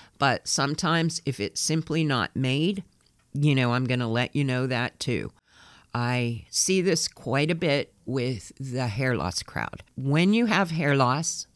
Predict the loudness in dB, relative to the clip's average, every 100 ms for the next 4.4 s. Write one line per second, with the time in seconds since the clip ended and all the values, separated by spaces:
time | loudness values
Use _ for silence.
0 | _ _ -6 0 0 2 0 0 -2 -6
1 | -2 -2 -2 -4 -2 -4 -6 -6 -4 -2
2 | 0 0 0 0 -2 -2 -2 -4 -2 0
3 | 0 0 0 0 -4 _ -20 -20 -4 0
4 | 2 4 2